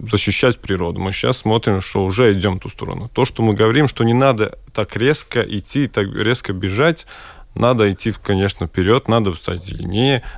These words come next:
надо искать этот баланс. Но самое главное, что под это надо понимать,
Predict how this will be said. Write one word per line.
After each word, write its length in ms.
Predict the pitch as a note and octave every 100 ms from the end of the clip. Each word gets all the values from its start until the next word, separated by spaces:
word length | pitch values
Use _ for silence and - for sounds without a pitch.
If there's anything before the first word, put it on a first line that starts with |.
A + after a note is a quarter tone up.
| -
надо 200 | A2 G#2
искать 340 | - G2 -
этот 180 | F2 F2+
баланс. 400 | D#2+ F#2+ A#2 -
Но 60 | F#2
самое 360 | - C3+ A2 F2+
главное, 360 | G#2+ A2 F#2
что 260 | - G2 G2+
под 200 | - F#2
это 220 | A#2+ G#2
надо 200 | G2 F#2
понимать, 500 | - F#2+ G2 A#2